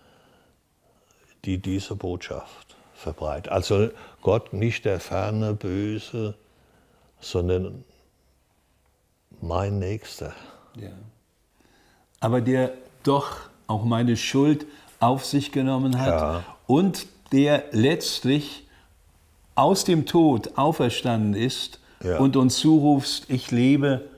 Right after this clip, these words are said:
Speaker 2: und ihr sollt auch leben.
Speaker 1: Also ist der Tod nicht das letzte Wort.
Speaker 2: Ja.
Speaker 1: Aber diese Einsicht, die teilen die Christen mit vielen Menschen. Ich glaube sogar, dass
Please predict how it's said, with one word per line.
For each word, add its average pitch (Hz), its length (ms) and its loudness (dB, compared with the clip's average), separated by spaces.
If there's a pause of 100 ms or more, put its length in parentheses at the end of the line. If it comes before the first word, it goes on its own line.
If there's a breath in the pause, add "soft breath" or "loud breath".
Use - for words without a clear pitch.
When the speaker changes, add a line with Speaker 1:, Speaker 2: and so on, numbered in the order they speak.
(380 soft breath)
Speaker 2:
und 120 200 0
ihr 120 140 0
sollt 117 240 0
auch 113 240 -2
leben. 92 400 -4 (540 soft breath)
Speaker 1:
Also 95 300 0
ist 110 200 -4
der 90 120 0
Tod 104 360 0
nicht 95 280 -2
das 90 180 -8
letzte 82 380 -4
Wort. - 300 -8 (100)
Speaker 2:
Ja. 110 140 -6 (280 loud breath)
Speaker 1:
Aber 104 220 2
diese 143 1000 4
Einsicht, 113 540 -2
die 104 160 2
teilen 95 400 0
die 90 80 0
Christen 87 840 -8
mit 80 160 -6
vielen 104 380 0
Menschen. 117 560 -6 (540 loud breath)
Ich - 220 -2
glaube 90 340 2
sogar, 85 460 0
dass 80 460 -6